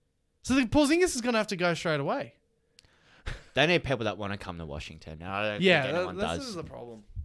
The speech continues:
Speaker 1: You, you shouldn't waste your career trying to
Speaker 2: Sustain an average
Speaker 1: trying
Speaker 2: peak.
Speaker 1: to, you know,
Speaker 2: <laughs>
Speaker 1: you know, stop a sinking ship,
Speaker 2: Hmm.
Speaker 1: basically.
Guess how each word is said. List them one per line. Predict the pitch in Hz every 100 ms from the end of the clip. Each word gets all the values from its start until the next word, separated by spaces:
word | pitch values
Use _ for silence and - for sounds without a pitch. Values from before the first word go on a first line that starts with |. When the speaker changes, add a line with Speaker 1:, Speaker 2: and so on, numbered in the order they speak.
| - - _ _ _
Speaker 1:
You, | 175 180 - - - - - - - -
you | 196
shouldn't | - 269 320
waste | 277 254 -
your | 196
career | - 180 170 143 117 110 160 - _ - - -
trying | - 185 185 208 208
to | 208 - 185 170 165 156 147 120 _ _ _ _ _ _ _ - - _ - -
Speaker 2:
Sustain | 95 - 98 98 90
an | 87
average | 92 - 85 - -
Speaker 1:
trying | 117 165 202 208
Speaker 2:
peak. |
Speaker 1:
to, | 196
you | 190 185
know, | 175 156 151 151 - - -
Speaker 2:
<laughs> | - 107
Speaker 1:
you | 190 196
know, | 190 175 127 107 131 _ _ _ _ _ -
stop | - - 220 214
a |
sinking | 208 202 190 175 151
ship, | - 127 -
Speaker 2:
Hmm. |
Speaker 1:
basically. | 117 113 95 92 113